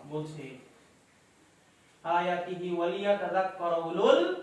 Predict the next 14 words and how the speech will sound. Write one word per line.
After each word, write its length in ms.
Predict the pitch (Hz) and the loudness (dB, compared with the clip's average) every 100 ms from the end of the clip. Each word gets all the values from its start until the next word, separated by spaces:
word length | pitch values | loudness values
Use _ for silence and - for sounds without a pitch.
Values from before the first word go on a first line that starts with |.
| - - | -12 -2
আলবাব, 840 | 190 185 170 170 165 156 - - - - - | 0 0 0 2 4 4 0 -8 -18 -20 2
এবং 480 | 233 277 294 294 226 | 8 10 8 6 2
বুদ্ধিমান 760 | 277 302 - 269 285 285 262 | 0 -2 -2 -2 2 2 2
লোকেরাই 600 | 254 277 277 254 247 220 175 - - - - | 6 6 6 6 6 6 2 -4 -10 -20 -12
ইহার 540 | 190 202 202 202 180 180 | -6 -2 4 4 4 4
আদেশ 640 | 185 196 202 196 196 180 | 2 2 -2 -2 -4 -6
উপদেশ 540 | 175 185 190 190 185 156 | -6 -4 -4 -2 -2 -2
গ্রহণ 720 | 165 170 180 214 262 302 - - - - - | 0 2 4 6 6 6 2 -2 -12 -16 -4
করে। 260 | 170 - - - - _ _ _ _ _ _ _ _ _ _ _ _ _ _ _ _ - | -4 -4 -8 -16 -20 _ _ _ _ _ _ _ _ _ _ _ _ _ _ _ _ -8
তাহলে 320 | 170 190 196 | -4 -4 -6
কোরআনটা 400 | 190 202 208 208 | -2 -2 -2 -2
হচ্ছে 260 | 208 202 - | -4 -6 -12
কি? 320 | 175 151 135 - - 147 | -12 -12 -12 -18 -20 -8
বরকতময়। 600 | 170 - 170 156 143 | -6 -4 -8 -8 -8